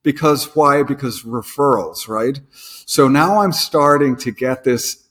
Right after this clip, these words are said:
additional value to the podcast that I had never thought about. And that's, re-, again, it gets back to referral-based marketing. I'm getting phone calls from people who have referrals into the East Bay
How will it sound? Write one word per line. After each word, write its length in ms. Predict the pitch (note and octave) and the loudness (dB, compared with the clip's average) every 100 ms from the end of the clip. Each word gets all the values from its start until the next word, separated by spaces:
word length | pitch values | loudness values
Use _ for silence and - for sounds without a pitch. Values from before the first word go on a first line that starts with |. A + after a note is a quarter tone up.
| _ | _
additional 580 | A#2+ B2+ D#3+ D#3+ E3 C3 | -4 4 4 4 2 2
value 400 | A2 B2 D3 C#3+ | 2 2 4 2
to 60 | - | 0
the 80 | G2+ | -6
podcast 580 | A#2 G#2+ - G#2+ G#2 | -2 -4 -2 -8 -6
that 100 | G#2+ | -4
I 120 | A#2 D#3+ | 0 2
had 140 | E3 | 4
never 280 | C3+ A2+ G#2+ | 2 2 -4
thought 320 | - C3+ D3 | 0 2 2
about. 440 | G#2+ G2 E2+ G2 _ _ - - - _ _ _ _ | 0 -2 -6 -8 _ _ -20 -20 -20 _ _ _ _
And 180 | C3+ C3+ | 2 4
that's, 320 | C#3 C3+ - - _ _ - | 6 4 -2 -10 _ _ -12
re-, 200 | B2 C#3+ - _ _ - | -8 -8 -10 _ _ -4
again, 400 | C#3+ F3 E3+ D3+ | 0 4 4 2
it 80 | D3+ | 0
gets 160 | C#3+ | 0
back 220 | D#3 D3 | 0 -2
to 60 | D3 | -2
referral-based 680 | C3+ - C#3+ C#3 B2+ B2 - | -4 -2 0 2 2 0 0
marketing. 360 | C#3 D3 A#2 | 0 0 -2
I'm 200 | A2+ C3+ | -2 2
getting 240 | D3 D3 C3 | 4 2 2
phone 300 | - D3 D#3 | 2 2 2
calls 300 | C#3+ B2+ A#2+ | 2 2 2
from 160 | B2+ | -6
people 360 | A#2 C3 B2+ A2 | -4 -4 -2 -2
who 80 | B2 | 0
have 100 | A#2 | 0
referrals 640 | A#2+ - C#3 C3+ B2 C3 | -2 2 4 6 4 2
into 220 | B2 B2 | 0 0
the 100 | G#2+ | -2
East 380 | A2+ D3 C#3+ - | 0 2 0 -2
Bay 300 | A2 F#2 F#2 | -4 -4 -8